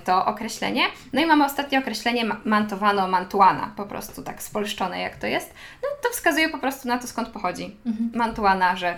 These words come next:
Speaker 1: z Mantui. E, nie możemy mówić też w przypadku tych czasów o nazwiskach, bo to nie są nazwiska, oczywiście, tylko to są właśnie określenia. Em, czyli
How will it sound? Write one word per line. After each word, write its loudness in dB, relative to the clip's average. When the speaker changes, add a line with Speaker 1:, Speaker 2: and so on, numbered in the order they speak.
Speaker 1:
z -14
Mantui. -6
E, 2
nie 6
możemy 6
mówić 2
też -2
w -16
przypadku 0
tych -4
czasów -2
o 2
nazwiskach, 2
bo -10
to -2
nie 6
są -2
nazwiska, -4
oczywiście, -4
tylko -2
to -2
są -2
właśnie 2
określenia. 0
Em, 0
czyli -4